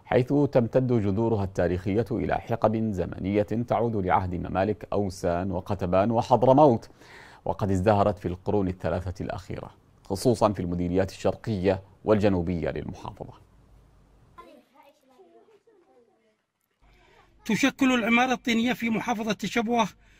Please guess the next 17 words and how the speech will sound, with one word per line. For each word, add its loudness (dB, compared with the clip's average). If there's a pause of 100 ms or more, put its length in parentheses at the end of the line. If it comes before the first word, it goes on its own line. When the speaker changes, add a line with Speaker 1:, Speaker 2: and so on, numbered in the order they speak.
(300)
Speaker 2:
جزءا 0
من 2
التراث -2
الشعبي -2
المتجذر -2
في -8
التاريخ، -2 (540)
حتى 0
باتت -2
تحمل 0
ملامح 2
وبصمات -2
البيئة 0 (540)
والهوية 2
الثقافية 0
للمجتمع 0
المحلي. 0